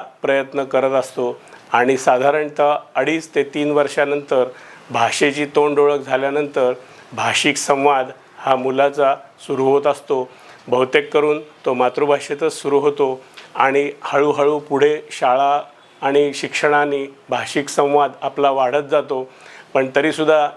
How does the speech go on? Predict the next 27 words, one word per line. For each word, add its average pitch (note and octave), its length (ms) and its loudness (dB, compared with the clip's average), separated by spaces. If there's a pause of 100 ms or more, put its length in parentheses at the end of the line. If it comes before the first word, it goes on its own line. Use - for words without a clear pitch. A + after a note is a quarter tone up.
(100)
जीवनात D3 340 2 (120)
अनेक D3+ 340 0
असे D3+ 180 -2
प्रसंग C#3+ 420 0
असतात C#3+ 420 2 (140)
की C#3 100 -8
जिथे C3+ 380 -2
भाषिक B2+ 380 -6
संवादापेक्षा C#3+ 880 0 (420)
अभाषिक D3 520 0
संवाद C#3+ 540 0
म्हणजे B2+ 320 -4
देहबोली, C#3+ 680 -2 (300)
हावभाव C3 540 2 (360)
याचा B2 220 0
वापर C3+ 540 0 (100)
आपण C3+ 280 -4
अनेक C#3+ 360 -2
ठिकाणी C3+ 300 -2
करतो. B2 560 -2
एखाद्या D3 500 2 (420)
दुःखद C3+ 360 0
प्रसंगी D3 600 -2
एखाद्या C#3 340 -2
माणसाला C#3+ 440 0
धीर C#3 280 -4
देताना C#3+ 540 0